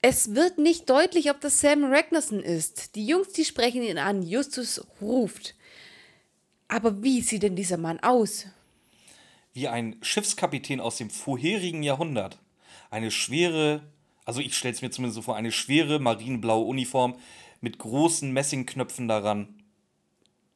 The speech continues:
Speaker 1: Sehr, sehr detailgetreu. Mit Liebe erzählt,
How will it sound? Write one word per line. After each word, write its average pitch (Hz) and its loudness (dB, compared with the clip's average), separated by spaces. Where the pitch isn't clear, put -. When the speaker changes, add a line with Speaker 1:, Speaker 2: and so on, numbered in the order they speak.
Speaker 1:
Sehr, 277 2
sehr 254 6
detailgetreu. 208 2
Mit 285 0
Liebe 269 6
erzählt, 294 2